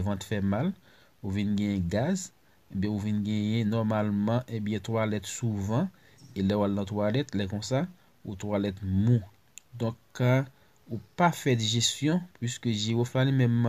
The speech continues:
li genyen konpozan nòmalman ki kapab ogmante anzim dijestif ou. Donk, euh, li konseye pou menm ou kapab, ebyen,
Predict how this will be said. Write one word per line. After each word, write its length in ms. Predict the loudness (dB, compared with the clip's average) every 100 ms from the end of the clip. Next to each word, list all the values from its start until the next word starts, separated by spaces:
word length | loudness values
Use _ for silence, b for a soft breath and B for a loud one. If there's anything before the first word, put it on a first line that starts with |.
| 2
li 100 | 0
genyen 300 | 0 -2 -2 -4
konpozan 720 | -6 -2 -2 0 0 -2 -4 -8
nòmalman 400 | -2 0 0 -2
ki 140 | -4 -4
kapab 320 | -2 -2 -4
ogmante 760 | -2 -2 -2 0 0 0 -2 -4 -6 B B B _
anzim 600 | -2 0 0 0 0 2 0 -2
dijestif 600 | -2 -2 -4 -6 -8 -4
ou. 100 | -6 -6 b b -10
Donk, 240 | -6 -6 -6 -2
euh, 100 | 0
li 160 | 0 -4
konseye 800 | -4 -2 -2 -2 0 2 2 2
pou 240 | -2 -2
menm 380 | 0 0 0 0
ou 160 | -2 -4
kapab, 500 | -4 -2 -4 -4 -4
ebyen, 300 | -4 -4 -4